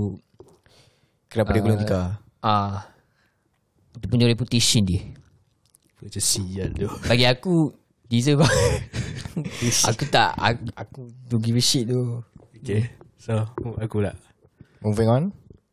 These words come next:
Speaker 3: Do I seem like more of a creative or analytical type? Explain. Adakah aku lebih kepada kreatif atau just ana-, analytical?
Speaker 2: Kreatif.
Speaker 3: Explain.
Speaker 2: Kau buat podcast, <laughs>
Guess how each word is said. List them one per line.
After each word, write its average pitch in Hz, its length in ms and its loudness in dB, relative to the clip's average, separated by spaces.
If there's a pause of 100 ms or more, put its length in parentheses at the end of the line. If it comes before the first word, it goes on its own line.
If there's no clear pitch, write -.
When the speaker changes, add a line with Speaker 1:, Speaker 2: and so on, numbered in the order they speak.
(440)
Speaker 3:
Do 127 120 -2
I 135 140 4
seem 160 280 2
like 131 220 4
more 127 420 2
of 117 200 0
a 110 80 2
creative 120 640 2
or 107 240 0
analytical 113 640 0
type? - 320 -6 (200)
Explain. 98 520 -4 (1400)
Adakah 127 360 4
aku 131 100 2
lebih 123 240 2
kepada 123 180 2
kreatif 123 460 0
atau 123 200 2
just 120 180 2
ana-, 117 280 2
analytical? 120 680 0 (680)
Speaker 2:
Kreatif. 110 600 0 (600)
Speaker 3:
Explain. 107 600 0 (1040)
Speaker 2:
Kau 123 400 6
buat 117 240 2
podcast, - 720 2 (400)
<laughs> - 80 0